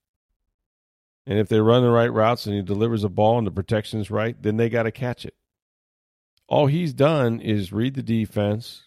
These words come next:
call the line protection. That's the other part. Can, can the offensive line protect him?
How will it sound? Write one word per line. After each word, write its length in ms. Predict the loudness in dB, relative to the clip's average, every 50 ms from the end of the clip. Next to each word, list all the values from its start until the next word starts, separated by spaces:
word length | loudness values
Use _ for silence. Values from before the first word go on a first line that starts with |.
| _ _
call 260 | 0 2 4 4 4 4
the 80 | 2
line 300 | 2 2 2 2 0 -2
protection. 580 | -6 -10 -8 -4 -2 -2 -2 -4 -6 -8 -6 -2
That's 200 | -2 -4 -4 -2
the 100 | -2 -2
other 100 | -2 -2
part. 300 | -2 -2 -2 -2 -2 -4 _ _ _ _ _ _ _ _ _ _ _ _ _
Can, 280 | -4 -4 -4 -4 -6 -8
can 180 | -4 -4 -2
the 180 | 0 0 0 0
offensive 380 | 0 -2 -4 -6 -6 -6 -6
line 500 | -4 -2 0 0 0 0 -2 -4 -8 -10 _ -8
protect 400 | -8 -4 -4 -4 -6 -6 -8 -12
him? 80 | -14